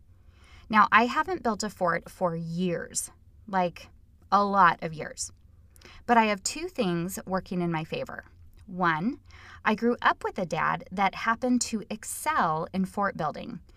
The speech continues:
We constantly built forts, and he was not afraid of putting holes in the walls with nails or staple guns, and I already knew how to build the perfect fort couch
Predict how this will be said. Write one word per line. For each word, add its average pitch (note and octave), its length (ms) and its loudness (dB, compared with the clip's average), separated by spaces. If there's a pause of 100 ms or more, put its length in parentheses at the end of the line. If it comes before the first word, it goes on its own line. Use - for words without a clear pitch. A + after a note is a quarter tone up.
(340)
We A3+ 120 2
constantly - 760 -4
built D#3+ 260 -4
forts, - 540 -6
and G#3 180 2
he B3+ 260 -2
was G3 220 -2
not G3 400 6
afraid E3 480 -4
of - 160 -8
putting D#3+ 260 -6
holes F#3 300 -2
in C#4 100 -2
the D4 100 -4
walls F#3 440 2
with G3 140 -8
nails E3 560 -4
or C4+ 200 2
staple F3 360 -6
guns, D#3+ 500 -4 (600)
and A3 120 6
I G#3+ 180 4
already D#4 420 -2
knew A#3+ 260 4
how F3+ 720 0
to G3+ 140 -6
build E3+ 240 -4
the E3+ 80 -6
perfect - 640 -8
fort - 320 -2
couch - 440 -8